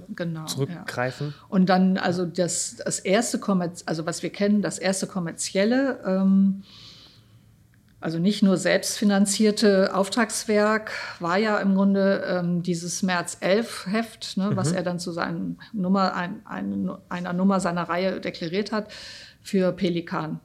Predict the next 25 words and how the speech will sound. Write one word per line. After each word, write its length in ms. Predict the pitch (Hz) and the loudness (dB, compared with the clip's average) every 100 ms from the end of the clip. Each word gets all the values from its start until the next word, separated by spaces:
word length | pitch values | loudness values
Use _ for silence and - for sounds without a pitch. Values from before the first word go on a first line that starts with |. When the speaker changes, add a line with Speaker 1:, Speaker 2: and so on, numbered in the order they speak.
| - | -10
Speaker 1:
die 40 | |
Reklame, 500 | 175 170 - 165 175 | -10 -8 -4 -4 -4
ne? 180 | 170 208 226 135 120 | -4 -4 -4 -6 -6
Speaker 2:
Mhm. 60 | |
Speaker 1:
Und 280 | 165 165 165 156 | -4 -4 -6 -10
das 140 | - | -8
war 100 | 160 | -6
Gunther 320 | 151 165 156 | -4 -4 -2
Wagner, 440 | 160 190 214 202 202 - - - _ - | -2 0 0 0 -2 -10 -20 -20 _ -6
ähm, 440 | 170 165 165 - - _ _ | -4 -2 -4 -8 -16 _ _
bekannt, 380 | - - 175 170 | -14 -8 -6 -6
stadtbekannter, 840 | - - 165 - - 175 170 165 - | -8 -8 -6 -6 -4 -4 -2 -2 -2
auch 120 | 175 | -2
Mäzen 580 | 165 - - 208 226 208 | -4 -2 4 6 6 4
oder 320 | 165 165 - | 2 -2 -4
für 380 | - 165 170 - | -6 -6 -6 -6
zeitgenössische 640 | 180 170 185 165 - - | -6 -4 -2 -2 -4 -8
Kunst 280 | - 196 190 | -2 0 0
engagierter 520 | 180 170 156 170 165 | -2 -2 -2 -4 -2
Mensch. 440 | 160 185 262 302 - - - - - _ - - - - | -2 2 4 2 -6 -14 -20 -20 -20 _ -20 -12 -10 -4
Und 420 | 202 196 190 170 | 2 4 4 2
der 220 | 202 208 | 2 2
hat 160 | 226 - | 2 0
im 140 | 190 | 0
Grunde, 440 | 190 190 196 196 | 2 4 6 4